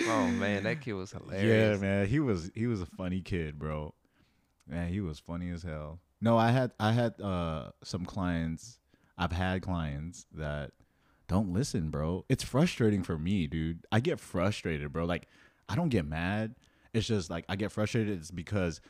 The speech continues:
Speaker 2: I feel like if a client doesn't listen to you,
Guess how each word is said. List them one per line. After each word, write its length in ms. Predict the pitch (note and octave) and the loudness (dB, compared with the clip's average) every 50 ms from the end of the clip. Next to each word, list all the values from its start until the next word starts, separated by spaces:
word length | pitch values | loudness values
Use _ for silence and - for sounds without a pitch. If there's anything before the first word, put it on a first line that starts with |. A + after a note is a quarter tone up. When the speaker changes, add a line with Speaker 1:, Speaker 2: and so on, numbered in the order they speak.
| - _ _ _ _ - | -20 _ _ _ _ -2
Speaker 2:
I 180 | G#2 A2+ B2+ C3+ | 0 0 0 0
feel 580 | - - - A2+ G#2+ G#2+ A#2 A#2+ A#2+ B2 B2 - _ _ _ _ - | -2 -4 -4 0 2 2 2 2 2 0 -2 -6 _ _ _ _ -4
like 360 | G#2+ F#2+ F#2 F2+ F2 E2 - | 0 2 2 2 2 0 -2
if 140 | F#2 F#2+ - | -6 -6 -6
a 80 | F2 | -8
client 360 | E2+ - - A#2+ C3 C#3+ D3+ C3+ | -10 -6 -4 -2 -2 0 0 -2
doesn't 240 | A#2 F#2+ F#2 F2+ E2 | -2 -4 -4 -4 -6
listen 240 | F2 F2+ - B2 A2 | -6 -4 -4 -4 -4
to 80 | B2+ B2+ | -2 -2
you, 260 | C3 C#3 D3+ D#3 | -2 -2 -4 -4